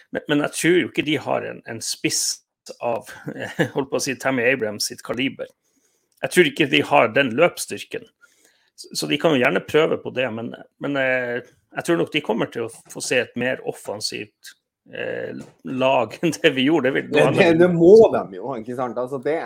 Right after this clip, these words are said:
Speaker 2: det vet vi vel, at de må prøve å være mer offensiv, men spørsmålet er, er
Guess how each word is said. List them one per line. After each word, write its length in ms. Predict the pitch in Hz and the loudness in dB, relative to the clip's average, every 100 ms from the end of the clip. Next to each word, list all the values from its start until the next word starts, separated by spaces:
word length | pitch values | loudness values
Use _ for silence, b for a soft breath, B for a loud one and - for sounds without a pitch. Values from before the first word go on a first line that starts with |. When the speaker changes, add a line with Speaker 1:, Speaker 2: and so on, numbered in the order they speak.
| 104 104 | -10 -12
Speaker 2:
det 200 | 135 143 | -8 -8
vet 320 | 120 147 - | -8 -10 -12
vi 160 | - 101 | -14 -12
vel, 240 | 82 87 | -12 -12
at 120 | 104 117 | -12 -6
de 100 | 113 | -6
må 320 | 127 170 135 | -2 -2 -4
prøve 240 | - 110 | -6 -8
å 120 | 101 95 | -8 -14
være 160 | 107 | -12
mer 200 | 110 107 | -10 -8
offensiv, 480 | 123 110 101 - 95 | -8 -8 -10 -12 -14
men 120 | 110 | -12
spørsmålet 500 | - 151 151 120 98 | -8 -8 -8 -10 -10
er, 320 | 120 123 139 | -10 -8 -8
er 80 | 98 | -8